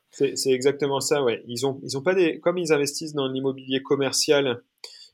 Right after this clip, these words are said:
euh, ou de bureau et qu'ils doivent, euh, investir des montants très, très importants, tu vois, ils ont moins de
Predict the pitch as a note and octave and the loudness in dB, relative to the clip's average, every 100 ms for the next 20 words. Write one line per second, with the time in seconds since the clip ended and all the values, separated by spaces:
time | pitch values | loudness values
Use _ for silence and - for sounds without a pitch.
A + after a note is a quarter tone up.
0 | _ - A2 A2+ C3 B2 C3 C3+ C3 C#3+ | _ -6 -4 -4 -4 -4 -2 0 4 6
1 | D3+ D3 B2 A#2+ C3 B2 B2+ B2 A#2 A#2 | 6 4 -4 -4 -4 2 2 2 4 4
2 | A#2+ B2 B2+ D3 C3 A#2 A2+ A#2+ - D3+ | 4 -4 -2 -2 -2 -4 -4 -8 -6 -8
3 | - C#3+ C#3 C3+ - C3 D#3 E3+ _ - | -4 -4 -2 -4 -4 -4 -4 -6 _ -8
4 | B2+ B2+ A#2+ A#2 C3 B2+ C#3+ D#3 D#3 C#3+ | -6 -4 -6 -6 -10 -6 0 0 2 0
5 | A#2+ G#2+ | 0 -2